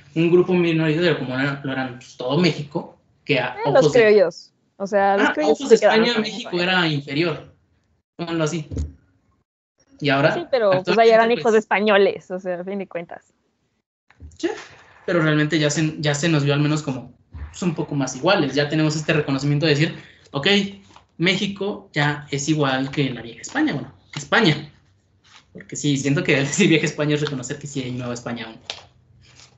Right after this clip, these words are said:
Speaker 2: Ay, Dios nos libre, no, no, no, no. Persino, persino, persino. Pero bueno, pues es, ha sido la plática del día de hoy.
Speaker 1: Cómo el poder ha cambiado, cómo ha evolucionado,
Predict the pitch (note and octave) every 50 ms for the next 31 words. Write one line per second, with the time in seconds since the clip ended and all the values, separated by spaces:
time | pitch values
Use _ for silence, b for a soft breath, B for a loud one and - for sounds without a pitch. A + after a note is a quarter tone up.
0 | - - _ - A3 G#3+ F3+ E3 F3 F#3+ - A3+ F3 F3+ E3+ F3+ F#3+ G3+ G#3+ -
1 | F#3 E3+ F3 F3+ F#3 A#3 C#4+ D4+ D#4 D#4+ D#4+ F4 G4 G4+ G#4+ A4 - _ _ _
2 | _ - G#3+ G#3 G#3 - - D#3+ A#3+ A#3+ C4+ D4+ - F#3 E3+ - - - A#3+ G#3+
3 | A3+ B3 C#4 C4+ A3+ C4+ _ _ _ - - - A3+ A3 A#3 C4 - B B B
4 | B B B B B B B B B B B B - A3+ A3 A3 G#3+ G#3+ A3+ B3
5 | D4 E4+ E4+ D4 - B3 A3 G#3+ A3+ A3+ - _ _ _ _ _ _ _ _ _
6 | _ _ _ - - - A#3 - - B3 A#3+ B3 A#3+ A3+ A#3+ A#3 - G3+ G3+ G#3+
7 | - B3+ G#3+ A3 G#3 G3+ G3+ G3 F#3+ G3+ G#3+ A#3 G#3 G#3 G#3 B3+ F#4+ A4+ B B
8 | B B B B B B B B B _ _ _ _ _ _ _ _ _ _ _
9 | _ - D3+ D3 C#3+ C#3+ C#3+ C#3+ D3 C#3+ C#3+ D3 C#3+ C#3 C3 C3+ D3 D#3 D#3+ F3
10 | F3 F3 E3+ - D#3+ D3+ C#3 C3+ C3 B2 - C3+ B2 D3 E3 F#3 G3 G3 G#3 G#3+
11 | A3 G#3